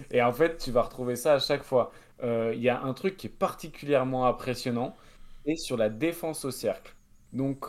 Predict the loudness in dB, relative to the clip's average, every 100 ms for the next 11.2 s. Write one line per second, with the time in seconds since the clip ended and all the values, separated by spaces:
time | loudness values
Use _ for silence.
0 | -14 -20 -20 -20 -18 -6 -6 -6 -6 -6
1 | -4 -2 2 2 4 4 2 0 -6 -10
2 | -10 -4 4 4 4 0 -4 -10 -20 -20
3 | _ -6 -2 0 -2 -4 -10 -4 -4 -2
4 | -2 0 0 -2 -8 -18 -20 -20 -20 -20
5 | -10 0 2 4 2 0 0 0 0 0
6 | 0 -2 -2 -4 -2 -4 -6 -6 -4 -4
7 | -2 -4 -6 -8 -8 -6 -6 -2 4 6
8 | 4 0 -2 0 0 0 -2 0 -2 -2
9 | 0 0 -2 -4 -2 -4 -4 -2 0 2
10 | 2 2 0 -2 -2 -2 -2 -6 -2 0
11 | 0